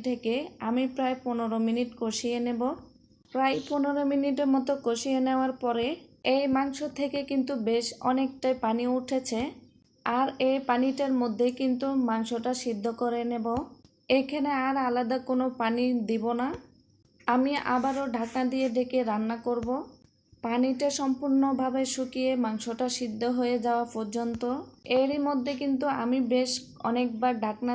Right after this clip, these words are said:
তুলে নেড়ে ছেড়ে দিয়েছি। দেখতেই পাচ্ছেন সম্পূর্ণ পানিটা শুকিয়ে গেছে। এখন আমি এখানে কালো বোনার জন্য একটা পুরন রেডি করব। একটা প্যানে দিয়ে দিচ্ছি হাফ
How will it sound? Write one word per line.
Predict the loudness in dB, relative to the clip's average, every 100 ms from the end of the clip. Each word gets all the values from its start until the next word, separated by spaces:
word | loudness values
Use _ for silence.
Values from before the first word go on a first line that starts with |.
| -2
তুলে | -2 0 0
নেড়ে | -2 -4 -4
ছেড়ে | -4 -2 0
দিয়েছি। | 0 -2 -2 -2 -2 -2 -12 -16 2
দেখতেই | 4 4 2 -4 -2 -2
পাচ্ছেন | -4 -2 -2 -2
সম্পূর্ণ | -2 0 0 2 2 2
পানিটা | 0 0 0 0
শুকিয়ে | 0 -4 -2 -2 0
গেছে। | -2 -4 -4 -6 -8 -20 -4 -4
এখন | -2 -4
আমি | -2 -2 0
এখানে | -2 0 -2 0 0
কালো | 0 2
বোনার | 2 2 2 0
জন্য | 0 -2
একটা | -2 -6
পুরন | -4 -2 0 0 0
রেডি | -2 -2
করব। | -2 -2 0 -2 -4 -12 -20 -14 0 0
একটা | 0 -4
প্যানে | -2 0 0 0
দিয়ে | -2 -2
দিচ্ছি | -4 -2 -4
হাফ | -2 -4